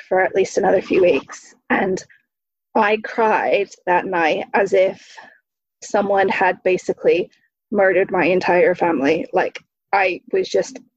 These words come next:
in tears because it, like, someone was basically telling me,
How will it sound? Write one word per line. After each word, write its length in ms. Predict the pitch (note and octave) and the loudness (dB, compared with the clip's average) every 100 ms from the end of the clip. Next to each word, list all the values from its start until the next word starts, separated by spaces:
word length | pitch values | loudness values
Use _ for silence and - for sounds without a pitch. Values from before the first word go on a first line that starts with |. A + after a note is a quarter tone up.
| - | -6
in 240 | G#3 G3 - | -2 -2 -4
tears 760 | - - A3+ G3 E3+ - - - _ - - | -10 -4 0 2 2 0 -6 -20 _ -20 -10
because 680 | - - F3+ F3 - - _ _ _ | -2 2 2 2 -2 -18 _ _ _
it, 200 | G#3 F3+ | -4 0
like, 220 | A3 F3 | -2 -2
someone 320 | - G3+ G3 G3 | 0 -2 0 0
was 140 | F#3 | 0
basically 440 | F#3+ F#3 - F#3+ | 0 -2 0 0
telling 360 | F#3 F#3 F#3+ F#3+ | 2 2 2 2
me, 300 | F3+ E3 | 2 0